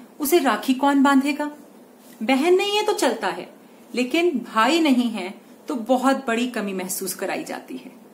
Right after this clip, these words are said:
दूसरी तरफ अगर एक भाई के नजरिए से देखें तो उस बेचारे को तो बचपन में ही बड़ा बना दिया जाता है। अगर कोई भाई छोटा भी होता है तो उसे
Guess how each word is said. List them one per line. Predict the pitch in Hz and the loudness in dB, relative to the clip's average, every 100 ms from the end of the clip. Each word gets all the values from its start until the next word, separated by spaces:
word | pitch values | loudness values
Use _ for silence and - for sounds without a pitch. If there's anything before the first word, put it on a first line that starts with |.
| - _ _ _ _ _ _ _ | -20 _ _ _ _ _ _ _
दूसरी | 214 294 277 359 349 | -4 -2 0 2 0
तरफ | 269 190 170 - - - - - | 0 -4 -6 -12 -20 -20 -20 -4
अगर | 254 277 320 | -2 0 -2
एक | - | -2
भाई | 196 202 220 285 | -6 -2 0 0
के | 311 339 | 2 2
नजरिए | 294 247 240 247 | 2 0 0 0
से | 247 262 | 0 0
देखें | 202 185 - 190 - - - - - - - | -2 -4 -6 -10 -12 -20 -20 -20 -20 -20 -10
तो | 311 | -6
उस | 302 339 - | -2 -2 -2
बेचारे | 302 254 262 226 254 | -4 0 2 2 0
को | 262 247 | 0 -4
तो | - 226 240 254 - - - | -4 -6 -6 -6 -14 -20 -4
बचपन | 247 247 - 320 311 | -4 -2 -2 0 2
में | 269 | 4
ही | 247 254 277 - - | 4 4 2 0 -6
बड़ा | 208 247 247 | 0 2 2
बना | 240 196 | 0 -2
दिया | 175 180 | -2 -2
जाता | 170 151 147 156 | -4 -8 -12 -16
है। | 175 175 - - - - - | -16 -20 -20 -20 -20 -16 -2
अगर | 254 294 | 0 2
कोई | 320 330 | 0 0
भाई | 302 240 240 254 | -2 0 0 0
छोटा | 254 - 247 220 269 | -4 -4 -4 2 2
भी | 285 302 | 2 2
होता | 262 220 220 | 2 0 -4
है | 208 196 165 - - - - - | -4 -8 -10 -14 -20 -20 -20 -8
तो | 294 | -6
उसे | 294 262 277 | -2 -2 0